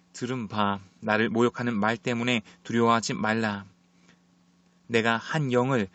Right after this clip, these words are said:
그의 속에 두어 그로 소문을 듣고 그의 본국으로 돌아가게 하고, 또 그의 본국에서 그에게 칼에 죽게 하리라." 하셨느니라 하더라. 랍사게가 돌아가다가 아수르 왕이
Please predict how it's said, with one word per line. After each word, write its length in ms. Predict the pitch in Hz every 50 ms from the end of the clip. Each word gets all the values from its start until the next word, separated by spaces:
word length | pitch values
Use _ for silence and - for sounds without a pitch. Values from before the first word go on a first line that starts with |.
| - _ _
그의 220 | - 123 123 131
속에 240 | - - 139 143 139
두어 300 | - 131 131 127 120 110
그로 320 | - - - 117 117 117
소문을 480 | 117 - - - - 151 139 135 143 143
듣고 400 | - 123 - - 117 110 107 - - - - -
그의 180 | - 117 110
본국으로 540 | - - 120 113 110 104 104 113 107 107 107
돌아가게 460 | - - 110 107 101 107 104 98 107
하고, 400 | 107 117 113 - - 107 104 98 - - - _ -
또 120 | 131 120
그의 220 | - - 127 120
본국에서 880 | 113 - - 117 117 117 123 123 120 110 101 - - 110 104 104 101 98 - - _ _ _ _ _ _ _ _ - - - _ -
그에게 460 | - 127 120 107 120 117 110 104 104 110 - _ _ _ _ _ -
칼에 340 | - - 156 156 156 151 139
죽게 640 | - - - - - - 131 120 107 104 101 104 -
하리라." 380 | - - 120 120 113 117 113
하셨느니라 480 | 110 - - 127 117 113 110 110 110 104
하더라. 420 | 104 - 104 107 104 101 101 107 - _ _ - - - - -
랍사게가 760 | 117 113 - - 127 117 117 120 107 113 107 101 101 101 104 - _ - - _ -
돌아가다가 580 | - 117 117 110 117 110 117 107 110 113 -
아수르 240 | 110 - - 120 117
왕이 540 | 110 107 113 117 120 120 117 110 101 101